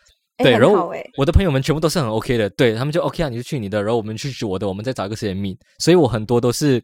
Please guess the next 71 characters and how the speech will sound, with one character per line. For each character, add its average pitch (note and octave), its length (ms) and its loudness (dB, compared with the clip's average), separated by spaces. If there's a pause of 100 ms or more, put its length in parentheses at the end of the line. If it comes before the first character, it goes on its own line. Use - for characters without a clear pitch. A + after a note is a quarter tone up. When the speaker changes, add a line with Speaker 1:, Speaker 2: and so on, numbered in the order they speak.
(600)
Speaker 2:
对， D#3 100 4
我 A2 200 2 (200)
几 E3 160 0
乎 D3+ 220 0
会 F3 140 2
跟 C#3 140 -2
我 B2+ 100 -2
一 - 20 -2
起 A2+ 120 -6
出 A2+ 100 -10
去 C3+ 140 -2
旅 G#2 120 -2
行 G2+ 180 -8
的 G#2 120 -2
人 G2 180 -6
都 G#2+ 120 -4
是， A#2+ 220 -2
都 A2 120 -4
是 A#2 120 -8
这 B2 120 0
样 G#2 80 -4
子 E2 160 -12
的， - 80 -18 (1120)
都 C3+ 120 2
不 C3 100 4
会 C3 80 6
说， C#3 180 4
Speaker 1:
我， C#3 140 8
Speaker 2:
“啊， - 100 -2
Speaker 1:
我 C4 60 6
自 B3 160 4
己， C3+ 100 -2
Speaker 2:
你 G#3 60 0
不 F#3 40 2
要 G3+ 120 0
这 G#3 160 -2
样， F3 160 -2
很 C3+ 140 -2
烦 C#3 300 -4
哦， D3 100 2
很 B2+ 160 -2
drama B2 500 2
这 C#3+ 100 -2
样 C#3+ 100 -2
子。” G#2+ 220 -2
然 G#2+ 140 0
后 B2+ 120 0
又， C#3+ 200 0 (260)
又 C#3+ 120 2
像， C3 280 -4
像 C3 200 -6
你 A2 100 -4
的 G#2 60 -4
pattern A#2+ 320 -4
这 B2 100 -2
样 A2 80 -4
子， F#2+ 100 -8
没 G2+ 100 -4
有， G#2 100 -4
没 G2+ 120 -4
有 G2+ 60 -2
这 G2 100 -6
样 G#2 100 -4
子。 - 140 -20 (680)
Speaker 1:
<laughs> - 0 -
那 - 840 4
个 B4 100 6
是 C#5 80 0 (160)
因 B4 80 8
为 B4 40 10 (120)
是 A#4 60 2